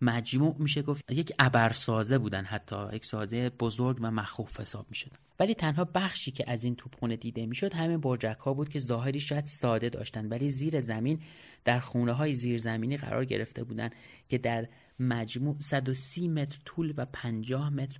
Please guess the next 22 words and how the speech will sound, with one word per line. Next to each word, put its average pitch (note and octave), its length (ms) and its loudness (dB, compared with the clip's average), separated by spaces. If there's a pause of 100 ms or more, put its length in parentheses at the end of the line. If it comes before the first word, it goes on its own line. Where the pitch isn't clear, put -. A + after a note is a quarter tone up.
از C3 400 -2
عرض C3 420 0
در A2 280 -2
واقع G#2 220 -6
این B2+ 200 -2 (360)
ابر G#2 320 0
اسلحه - 440 -6
بود. - 200 -20 (280)
این F#3 200 2
مجموعه C3+ 400 -2
شامل C3+ 560 0
اسلحه A#2+ 440 0
خونه، C#3+ 400 0 (140)
انبار B2 480 2
مهمات، B2 840 -4
ژنراتورهای A#2+ 840 -2
الکتریکی A#2+ 680 -2 (400)
و B2+ 40 2
حتی D#3 320 -2
خوابگاه C#3+ 760 -2
و D#3+ 40 4
درمانگاه A#2 840 -2